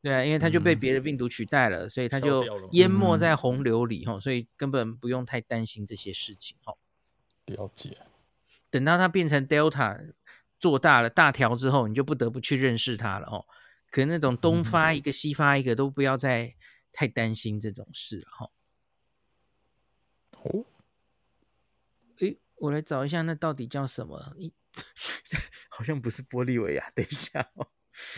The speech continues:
Speaker 1: 怎么会是玻利维亚呢？好，再看看大家还有没有什么想补充的，我找一下。
Speaker 2: 哦。
Speaker 1: 这要找罗一军就会跑出来。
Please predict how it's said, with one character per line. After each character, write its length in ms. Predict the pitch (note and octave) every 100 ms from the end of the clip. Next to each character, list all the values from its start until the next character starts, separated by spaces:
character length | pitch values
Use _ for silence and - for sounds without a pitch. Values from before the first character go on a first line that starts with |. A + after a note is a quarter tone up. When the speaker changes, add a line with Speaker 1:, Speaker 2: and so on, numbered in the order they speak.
| C3+
Speaker 1:
怎 120 | - A2+
么 60 |
会 100 | A2+
是 120 | B2
玻 220 | B2 B2+ C3+
利 160 | C3+
维 160 | A2+ G2
亚 140 | D2+
呢？ 120 | - A#2 - _ _ _ _ _ _ _ _ _ _ _ _ _ _ _ _ _ _
好， 120 | - _ _
再 160 | E3 D3
看 180 | - F3+
看 140 | F3+
大 80 | E3+
家 160 | D#3 D#3
还 60 | C#3
有 60 |
没 80 | B2+
有 60 | B2
什 140 | -
么 120 | A#2
想 240 | B2 B2 B2+
补 160 | -
充 360 | - - A2+ A#2
的， 260 | - - - _ _ _ _
我 100 | B2
找 160 | A#2+
一 40 | A2
下。 280 | - A#2+ - _ _ _ _ _ _ _ -
Speaker 2:
哦。 220 | F#2+ B2 E3 - _ _ _ _ _ _ _ _ _ _ _ _ _ _ E2+ - _ G#3 -
Speaker 1:
这 140 | -
要 120 | C3+
找 240 | B2+ F#2+ -
罗 260 | C3 C3
一 160 | D#3+ F3+
军 280 | - D#3 D3+
就 140 | D3
会 80 | C3+
跑 180 | A#2+ -
出 220 | - A#2
来。 260 | A2+ -